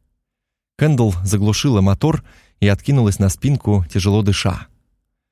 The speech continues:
Дорога позади была пуста, фонари снова горели. «То самое, да?» тихо спросила она. «Про что ты говорил?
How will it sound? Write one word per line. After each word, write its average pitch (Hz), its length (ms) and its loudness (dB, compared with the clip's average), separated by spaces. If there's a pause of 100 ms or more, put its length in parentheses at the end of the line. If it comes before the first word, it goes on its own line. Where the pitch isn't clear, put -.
(200)
Дорога 123 340 0
позади 101 380 0
была 101 260 2
пуста, 104 500 -2 (580)
фонари 98 520 0
снова 101 380 0
горели. 90 440 -2 (1700)
«То 165 320 0 (380)
самое, 135 560 0
да?» 185 240 0 (1000)
тихо - 260 -2
спросила 95 520 0
она. 92 320 0 (920)
«Про 151 160 0
что - 220 -4
ты 170 220 0
говорил? 165 500 2